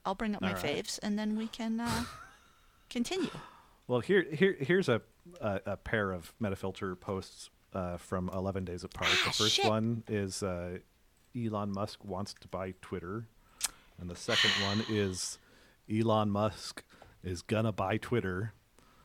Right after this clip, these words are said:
Speaker 2: and, uh, those have both had a couple hundred plus comments in it, and, uh, that's, like, uh, this is, like, this is the, this is the sort of thing that, like, I almost wanna just, like, not bother putting,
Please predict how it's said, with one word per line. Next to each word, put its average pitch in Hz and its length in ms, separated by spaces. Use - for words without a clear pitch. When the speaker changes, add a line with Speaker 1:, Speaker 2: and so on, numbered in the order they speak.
Speaker 2:
and, 98 300
uh, 90 260
those 113 200
have 98 80
both 110 240
had 95 180
a 85 320
couple 90 240
hundred 85 260
plus 85 240
comments 80 400
in 82 120
it, 87 120
and, 85 260
uh, 80 360
that's, - 440
like, 131 300
uh, 113 340
this 196 180
is, 165 80
like, 151 220
this 254 160
is 175 100
the, 170 120
this 254 160
is 190 100
the 156 80
sort 151 160
of 139 80
thing 151 160
that, 131 120
like, 123 180
I 127 140
almost 131 280
wanna 123 260
just, 104 160
like, 117 160
not 101 280
bother 95 320
putting, 107 440